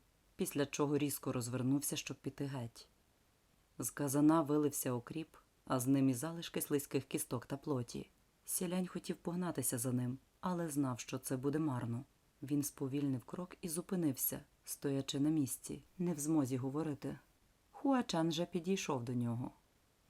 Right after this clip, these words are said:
Він щойно дізнався правду, тому краще дати йому побути на самоті й охолонути. Сілянь був ошелешений.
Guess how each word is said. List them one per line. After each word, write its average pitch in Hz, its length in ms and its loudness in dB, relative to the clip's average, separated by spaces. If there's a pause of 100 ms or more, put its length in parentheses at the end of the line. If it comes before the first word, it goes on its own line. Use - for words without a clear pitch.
(280)
Він 160 180 -2
щойно 135 380 0
дізнався 120 500 -2
правду, 117 440 -6 (380)
тому 160 260 2
краще 135 400 -2
дати 127 280 -2
йому 127 260 0
побути 127 420 -2
на 123 120 0
самоті 127 500 -2
й 127 100 2
охолонути. 127 720 -4 (1300)
Сілянь 170 460 2
був 139 160 2
ошелешений. 139 840 -2